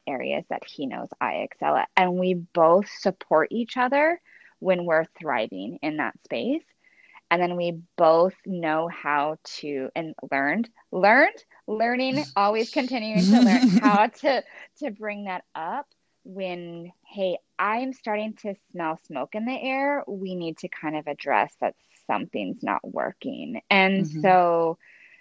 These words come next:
Speaker 1: um, we're both, we're both doing it the best we damn well can at the moment with it. And it's
Speaker 2: Yeah.
Speaker 1: working.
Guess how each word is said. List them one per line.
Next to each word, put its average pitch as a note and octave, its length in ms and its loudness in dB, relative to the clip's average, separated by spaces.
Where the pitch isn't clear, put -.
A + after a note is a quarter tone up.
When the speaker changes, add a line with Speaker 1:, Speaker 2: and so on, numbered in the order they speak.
Speaker 1:
um, E3+ 500 -4
we're F#3+ 200 -6
both, F#3 420 0
we're G#3 180 -4
both G3 380 0
doing F3+ 260 -4
it E3+ 160 -6
the F#3+ 180 -4
best F3+ 440 0
we F#3 180 -2
damn E3 320 0
well D#3+ 220 -2
can - 380 -2
at F#3+ 140 2
the A3+ 80 6
moment F3+ 380 2
with G#3+ 200 2
it. G#3 140 8
And B3 120 6
it's F#4 180 0
Speaker 2:
Yeah. F#4 60 6
Speaker 1:
working. G#3+ 920 2